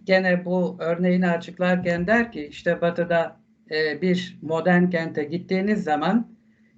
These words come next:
işte hayata dair emareleri ancak yine mezarlıklarda görürsünüz.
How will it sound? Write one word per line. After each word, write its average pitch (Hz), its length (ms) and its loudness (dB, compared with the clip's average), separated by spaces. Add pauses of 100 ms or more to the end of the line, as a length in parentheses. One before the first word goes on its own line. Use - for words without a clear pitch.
işte - 300 2
hayata 202 720 2
dair 190 560 0
emareleri 185 800 2
ancak 202 480 0
yine 196 300 4
mezarlıklarda 170 840 0
görürsünüz. 127 760 -8